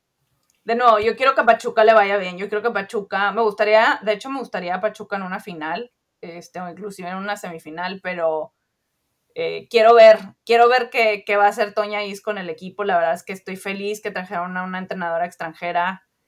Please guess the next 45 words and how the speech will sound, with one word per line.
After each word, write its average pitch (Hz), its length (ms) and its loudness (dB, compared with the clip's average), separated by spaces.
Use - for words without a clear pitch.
que 196 140 -6
ya 208 100 2
estén 226 240 -4
trayendo 220 380 0
gente 208 300 -4
de 208 80 0
fuera, 190 260 -6
es 190 120 -10
una 170 160 -8
súper 220 280 -6
buena 185 240 -4
noticia. 165 680 -10
Este, 160 1040 -8
y, 160 520 -14
y 170 80 -14
bueno, 196 340 -8
pues 208 160 -4
yo, 233 120 2
yo 277 160 -2
creo 349 200 6
que 370 60 4
eso, 339 180 2
la, 233 280 4
la 226 160 6
llegada 262 340 6
de 339 60 2
Toña 311 300 4
Is 285 420 -8
y, 190 420 -12
y 208 100 -6
de 190 300 -4
María 190 340 0
Sánchez 226 480 -2
a 226 140 0
Tigres 185 320 -10
es 214 120 -12
de 208 100 -4
lo 208 120 -4
que 180 80 -10
más 175 400 -6
me 196 180 -8
ha 185 80 -6
emocionado 175 680 -4
de 170 160 -10
contrataciones 175 960 -12